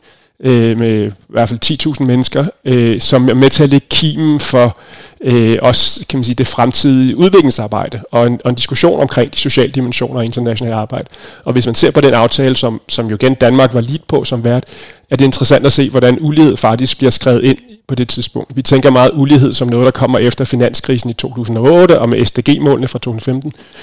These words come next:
men det kommer faktisk ind på det tidspunkt, og det, øh, lurer mig om, kan man sige, Danmark ikke også havde en finger i spillet der. Så det er sådan de der lange linjer. De første par årtier skulle vi lige finde os selv i det her,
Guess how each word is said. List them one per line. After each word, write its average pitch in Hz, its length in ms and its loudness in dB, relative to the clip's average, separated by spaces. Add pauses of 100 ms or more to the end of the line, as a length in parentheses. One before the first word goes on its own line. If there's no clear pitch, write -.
(160)
men 120 160 2
det 123 80 2
kommer 120 140 -2
faktisk 131 300 4
ind 123 100 -2
på - 100 -10
det 120 120 -4
tidspunkt, - 520 -8
og - 160 -14
det, 135 280 4
øh, 117 120 2
lurer 123 180 0
mig 135 160 2
om, 117 160 -4 (260)
kan - 80 -8
man 120 60 -6
sige, 123 140 -4
Danmark 123 340 0
ikke 120 160 0
også 113 160 -4
havde 131 140 0
en 120 140 -4
finger 120 260 -4
i 117 40 -4
spillet - 340 -8
der. 120 100 -4 (600)
Så - 120 0
det 165 120 6
er 175 40 6
sådan 175 260 2
de 165 60 6
der 151 320 6
lange 135 380 4
linjer. 147 380 4 (520)
De 139 80 -6
første 151 320 4
par 156 140 2
årtier 151 340 2
skulle 139 180 0
vi 135 60 2
lige 151 160 2
finde 160 260 4
os - 80 4
selv - 280 4
i 160 60 4
det 151 160 6
her, 147 240 6